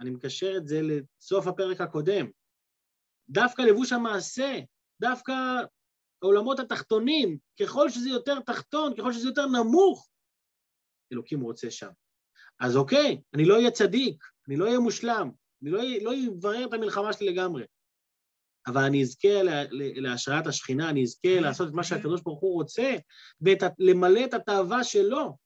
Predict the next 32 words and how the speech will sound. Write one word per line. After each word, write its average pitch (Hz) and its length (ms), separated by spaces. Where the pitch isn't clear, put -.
שלו 233 220
בעצמו, 247 300
לא 262 80
שלי, 262 420
שיהיה 165 160
לו 185 80
דירה 170 340
כאן 185 360
בעולמות 139 380
התחתונים. 104 460
ובשיעור 117 680
הבא, 196 280
בעזרת 147 200
השם 165 180
ביום 165 200
ראשון, 135 420
אנחנו 127 240
נלמד 156 340
שזה 185 460
גם 233 140
התכלית 202 300
של 208 120
בריאת 208 320
העולם, 202 280
וזה, 190 200
מתי 175 480
זה 220 60
מגיע 214 220
לידי 220 200
גילוי? 220 540
דווקא 233 380
ב-, 208 140